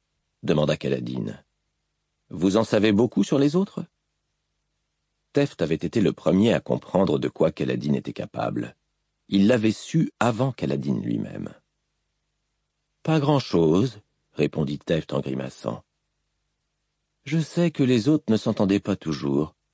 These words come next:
malgré ce qu'affirment les récits officiels. Il faudra voir si on trouve quelqu'un qui en sache plus que moi.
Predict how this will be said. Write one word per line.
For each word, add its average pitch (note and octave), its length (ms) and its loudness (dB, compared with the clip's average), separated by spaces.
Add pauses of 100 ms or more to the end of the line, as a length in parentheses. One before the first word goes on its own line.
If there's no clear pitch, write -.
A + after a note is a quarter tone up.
(140)
malgré D#2+ 320 0
ce - 140 -8
qu'affirment D2+ 500 -2
les C2+ 160 -2
récits C2 320 -6
officiels. C2+ 640 -10 (920)
Il A2+ 120 -2
faudra C3 340 0
voir C3+ 380 0
si - 160 -4
on G#2 80 4
trouve - 300 -6
quelqu'un B2 420 0
qui - 200 -6
en E2+ 100 2
sache - 400 -6
plus - 360 -10
que - 120 -4
moi. B2 380 0